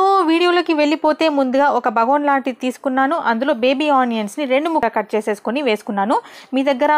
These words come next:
బేబీ ఆనియన్స్ మరీ చిన్నగా ఉంటే మాత్రం డైరెక్ట్గా అలాగే వేసేసుకోండి. అలాగే అందులో కొద్దిగా పొడువుగా తరిగి పెట్టుకున్న ఆనియన్స్ కూడా వేసేసుకున్నాను. ఇప్పుడు ఆనియన్స్ మునిగేంత వరకు మనం వాటర్ని వేసుకొని రెండు రెమ్మల కరివేపాకుని అలాగే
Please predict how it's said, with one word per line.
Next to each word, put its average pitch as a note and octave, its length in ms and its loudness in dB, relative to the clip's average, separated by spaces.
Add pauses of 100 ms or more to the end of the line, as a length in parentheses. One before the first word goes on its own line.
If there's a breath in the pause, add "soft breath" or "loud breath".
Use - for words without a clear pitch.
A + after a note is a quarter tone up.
(140)
బేబీ C4+ 260 0
ఆనియన్స్ C#4+ 320 -2
మరీ C#4 120 2 (100)
చిన్నగా C#4 400 0
ఉంటే B3 200 -2
మాత్రం B3 240 -2
డైరెక్ట్గా B3 380 2 (100)
అలాగే A#3 340 0
వేసేసుకోండి. B3+ 560 -2 (380 loud breath)
అలాగే C#4 320 2 (200)
అందులో C4+ 240 0 (120)
కొద్దిగా C4 320 0 (280)
పొడువుగా D#4 420 2
తరిగి C4 260 0
పెట్టుకున్న B3+ 320 -2 (120)
ఆనియన్స్ A#3 360 -2
కూడా C#4 180 2
వేసేసుకున్నాను. G3+ 640 -2 (440 loud breath)
ఇప్పుడు D#4 200 0 (220)
ఆనియన్స్ C#4+ 480 0 (100)
మునిగేంత D#4+ 460 0 (120)
వరకు A#3+ 440 0 (220)
మనం C#4+ 200 0 (200)
వాటర్ని A3+ 480 0
వేసుకొని A3+ 440 -4 (420 loud breath)
రెండు E4 280 2
రెమ్మల C#4 260 2 (120)
కరివేపాకుని A#3 720 0 (140)
అలాగే B3 320 2